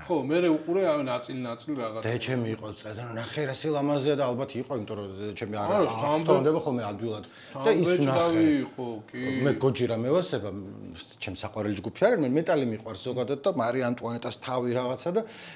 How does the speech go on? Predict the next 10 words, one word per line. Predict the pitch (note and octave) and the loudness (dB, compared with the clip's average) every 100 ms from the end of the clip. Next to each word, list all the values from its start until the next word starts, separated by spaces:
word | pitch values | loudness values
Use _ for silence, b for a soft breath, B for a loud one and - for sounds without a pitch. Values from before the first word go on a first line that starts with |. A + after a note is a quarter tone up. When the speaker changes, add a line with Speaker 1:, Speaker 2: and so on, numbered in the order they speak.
| B | B
Speaker 2:
აი, | - G3 - | 2 2 2
რაზეც | - D#3 F3 F3 - - - - - - - _ | 4 6 8 6 0 -8 -14 -20 -18 -20 -20 _
ცოტა | - F#3+ F3 | -6 -2 0
ამბავი | D#3 D#3 D#3 D#3 | 2 6 6 6
ატყდა | C#3+ C3 A#2 | 4 0 -6
და | G2+ | -6
არ | B2 B2+ | -6 -4
იყო | C3 | -6
ასატეხი, | B2+ A#2 C3+ C#3+ - F3 | -8 -8 -6 -6 -2 0
იყო | F3+ | 4